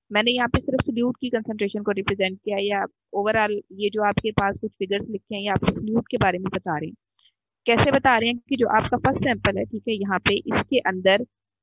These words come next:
glucose की concentration zero है, First sample के अंदर glucose की कंसंट्रेशन ज़ीरो है, यानी आपने water लिया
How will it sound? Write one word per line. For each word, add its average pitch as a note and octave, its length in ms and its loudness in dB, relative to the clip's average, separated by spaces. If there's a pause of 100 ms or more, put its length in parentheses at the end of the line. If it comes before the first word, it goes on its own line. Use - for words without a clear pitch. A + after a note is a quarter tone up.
(100)
glucose A3 600 6
की A#3 120 -8
concentration G#3+ 760 0
zero G#3 300 4
है, D3+ 100 2 (400)
First A3+ 260 2
sample A3+ 300 0
के A#3 100 -4
अंदर A3 160 0
glucose G#3+ 440 2
की A#3 80 -10
कंसंट्रेशन A3 580 -4
ज़ीरो G#3+ 240 4
है, E3 80 2 (440)
यानी A3+ 220 0
आपने A#3+ 280 2
water A3+ 340 4
लिया A3 260 2